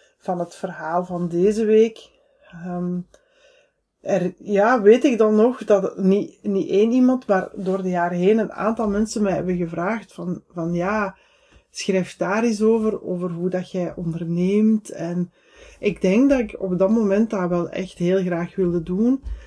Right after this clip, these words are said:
maar eigenlijk is corona daartussen gekomen, covid, en dan nu de crisis. En het, het heeft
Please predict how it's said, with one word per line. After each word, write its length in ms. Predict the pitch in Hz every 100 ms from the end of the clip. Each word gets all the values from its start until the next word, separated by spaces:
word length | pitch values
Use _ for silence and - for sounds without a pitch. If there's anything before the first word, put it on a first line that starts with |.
| _
maar 360 | - 180 180 175
eigenlijk 500 | - 196 226 233 214
is 240 | 202 -
corona 500 | - 170 170 196 294
daartussen 560 | 311 311 311 320 311 311
gekomen, 580 | 302 302 311 320 339 339 - - - -
covid, 600 | - 233 254 277 277 - - - - _ -
en 140 | 190
dan 380 | 190 190 185 196
nu 220 | - 196 202
de 140 | 185
crisis. 680 | - 196 247 269 311 - - _ _ _ _ _ -
En 420 | 180 190 202 202
het, 320 | 190 185 - _ _ _
het 180 | 190 -
heeft 680 | 180 196 233 220 - -